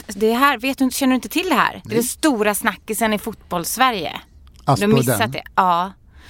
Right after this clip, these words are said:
Speaker 1: Aspudden spelade mot Vagnhärad Trosa. <laughs>
Speaker 2: Göran Perssons gamla lag.
Speaker 1: Jaha, det är det.
Speaker 2: Han är från därifrån.
Speaker 1: Jaha,
Speaker 2: Ja.
Speaker 1: ja. Det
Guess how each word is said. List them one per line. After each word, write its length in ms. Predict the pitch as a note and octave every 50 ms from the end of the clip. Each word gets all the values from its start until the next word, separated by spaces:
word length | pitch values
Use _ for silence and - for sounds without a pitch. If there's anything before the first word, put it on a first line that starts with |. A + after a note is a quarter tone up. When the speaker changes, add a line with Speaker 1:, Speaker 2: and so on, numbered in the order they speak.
| - - - - - - -
Speaker 1:
Aspudden 400 | - B3+ B3+ - - A#3+ B3+ C4
spelade 340 | - D4+ C4+ B3 A#3 G#3+ G3+
mot 200 | G#3 G3+ G3 G3+
Vagnhärad 1120 | F#3+ G3+ A3+ G#3+ G3+ F3+ F3+ F#3 F3 F#3 G#3+ A3 A3 G#3+ G#3+ G3+ G3+ F#3+ F#3 F3+ F3+ - F3+ - - -
Trosa. 580 | A3+ A#3 A#3+ G#3 F3 D#3+ - - B3 C4 C4+ - _ _ - - -
<laughs> 320 | - - - - - E4 D4+
Speaker 2:
Göran 460 | A#2 A2 D3+ E3 D#3+ E3 E3+ E3 D3
Perssons 540 | - D#3+ F#3+ F#3+ D#3 - - D3+ C3+ A#2+ -
gamla 320 | G#2 B2 C3+ B2 B2 B2+ A#2
lag. 240 | A2 F2+ D#2+ A#2 - - - - - - - - - - - -
Speaker 1:
Jaha, 260 | F3+ E3+ G3 A3+ G#3+
det 120 | G3+ G#3+
är 100 | G#3 G3+
det. 200 | G3+ C4 A3+ D3 -
Speaker 2:
Han 140 | - B2+ B2+
är 80 | B2 A#2+
från 180 | - C#3 A#2+
därifrån. 320 | A2+ G2 F#2 F2 - - - -
Speaker 1:
Jaha, 220 | E3+ E3+ E3 D#3+ -
Speaker 2:
Ja. 100 | A2 C#3
Speaker 1:
ja. 160 | E3 E3 E3 - - - - _ -
Det 120 | - F#3+